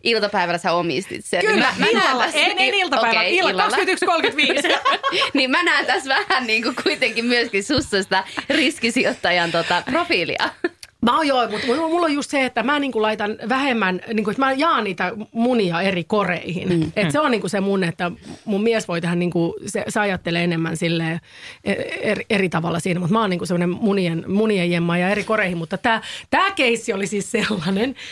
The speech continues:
Speaker 2: että ennen tätä covidia mä olin jo ajatellut, että, että mä haluaisin ostaa yhden uuden sijoitusasunnon, ja sit mä ajattelin, että mä haluan ostaa se jostain muualta kuin Helsingistä,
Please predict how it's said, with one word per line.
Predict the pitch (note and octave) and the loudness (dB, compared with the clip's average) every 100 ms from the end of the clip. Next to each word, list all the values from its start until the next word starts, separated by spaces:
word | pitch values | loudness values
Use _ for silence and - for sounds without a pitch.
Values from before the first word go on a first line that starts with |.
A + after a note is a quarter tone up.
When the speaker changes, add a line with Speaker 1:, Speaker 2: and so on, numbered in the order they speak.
| - - | -16 -8
Speaker 2:
että | G3 F#3 - | -4 -2 -2
ennen | C4+ D#4+ F4 | 0 0 0
tätä | A#3 G3 F#3 | 0 -2 -2
covidia | A#3+ A#3 G#3+ F3+ D#3 | -2 0 0 0 -2
mä | E3+ | -2
olin | E3+ | 0
jo | F#3 | 0
ajatellut, | G3+ F3 F3+ E3+ D#3+ | 0 -2 -6 -8 -8
että, | - D#3+ | -6 -6
että | - - E3 E3 | -6 -6 -6 -2
mä | F#3 | 0
haluaisin | F3 F3 F3 E3+ | 2 0 0 -2
ostaa | E3 F3 | -2 -2
yhden | F3 F3 | 0 0
uuden | G3 F3+ | 0 -2
sijoitusasunnon, | F3 D#4+ B3 A3+ G#3+ F#3+ F#3 | -2 -2 -2 -4 -4 -4 -4
ja | F3+ | -4
sit | - | -6
mä | |
ajattelin, | F#3 - E3+ | -6 -2 -2
että | F3 | 0
mä | |
haluan | E3+ E3+ | -2 0
ostaa | F#3+ - F#3+ | -2 -4 -6
se | G3 | -6
jostain | F3+ E3 F#3 | -6 -2 0
muualta | C#4+ B3+ F3 | 0 -2 -2
kuin | - F3+ | -4 -4
Helsingistä, | G#3 C4+ C#4+ - D4 | -2 -2 -4 -2 -4